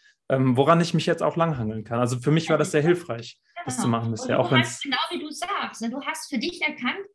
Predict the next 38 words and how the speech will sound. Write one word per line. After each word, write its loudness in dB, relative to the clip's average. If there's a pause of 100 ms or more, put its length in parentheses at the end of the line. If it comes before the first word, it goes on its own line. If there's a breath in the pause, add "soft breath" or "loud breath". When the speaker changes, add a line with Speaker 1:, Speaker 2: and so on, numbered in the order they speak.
(160)
Speaker 2:
„Ah -2
nee, 4
das, -10
das, -20
das -18
kann -6
ich -10
nicht -8
wegstreichen. -6 (160)
Das -4
ist -4
wichtig 2
Speaker 1:
Ja. 6
Speaker 2:
für 2
mich.“ -6 (400)
Speaker 1:
Ja, -4 (380)
genau. 4
Speaker 2:
Ja? -4 (160)
Und 0 (100)
darüber 0 (140)
nachzudenken. -6 (320)
Speaker 1:
Ja. 0 (580)
Speaker 2:
Ja, -2
und -6
dann -4
auch -6
wirklich -12
den -2
Drall -4
zu -14
haben, -4
das -6
kann -12
einem -4
wirklich -10
dann -8
auch, -6 (320 soft breath)
ja, -4